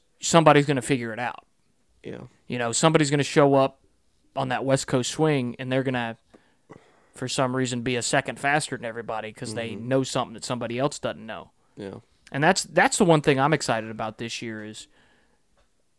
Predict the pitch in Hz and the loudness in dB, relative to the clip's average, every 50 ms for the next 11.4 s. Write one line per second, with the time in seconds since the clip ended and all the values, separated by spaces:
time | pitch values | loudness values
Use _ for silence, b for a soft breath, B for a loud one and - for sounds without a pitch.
0 | _ _ _ _ _ _ _ - 143 135 123 123 123 123 139 156 156 - _ _ | _ _ _ _ _ _ _ -8 -6 -4 -2 -2 -2 -2 -4 -6 -8 -14 _ _
1 | _ _ _ - 175 175 160 151 156 165 185 196 214 226 226 214 226 214 196 185 | _ _ _ -12 -10 -8 -2 2 2 2 4 4 4 6 6 6 8 8 8 8
2 | 151 139 160 160 143 - - - - 135 123 127 - - - - 123 104 - - | 8 8 6 6 4 2 -8 -8 -4 -4 -4 -4 -8 -8 -4 -2 -2 -2 0 2
3 | 254 233 175 156 170 190 226 240 240 208 175 190 196 190 175 160 151 139 165 170 | 4 6 6 6 6 6 6 6 6 6 6 6 6 8 8 6 8 10 10 10
4 | 160 160 160 156 143 135 - - 139 139 151 175 208 220 - - - - - - | 10 10 8 8 6 4 2 4 4 6 8 8 6 6 2 -2 -6 -4 2 6
5 | 151 139 135 131 127 127 - - - 147 143 135 131 127 135 135 - - 165 160 | 6 8 8 6 2 0 -4 -8 -8 -6 -4 -2 -2 0 -2 -2 2 2 2 4
6 | - 143 131 127 143 165 170 180 185 185 196 190 185 196 202 208 214 208 202 - | 4 2 2 2 2 4 4 4 4 4 2 2 2 2 2 2 0 0 -2 -2
7 | 135 143 139 131 - _ _ _ _ _ _ _ _ _ _ _ _ - - - | 0 0 0 0 -2 _ _ _ _ _ _ _ _ _ _ _ _ -14 -2 0
8 | 165 151 - - 143 143 160 156 135 113 104 - _ _ _ - - 147 143 151 | 2 2 2 2 2 4 6 6 6 4 0 -8 _ _ _ -2 2 4 6 8
9 | 175 185 185 175 175 170 160 151 - - 175 156 143 151 135 131 - - 156 156 | 8 6 6 6 6 6 6 4 2 2 2 2 2 0 -4 -4 -4 -2 0 0
10 | 151 143 - - 151 147 156 170 - - - - - _ _ _ - - 160 156 | 0 0 0 0 2 2 2 2 0 -2 -6 -14 -14 _ _ _ -2 0 2 2
11 | 147 - - 147 151 165 208 - | 2 0 0 2 2 2 2 0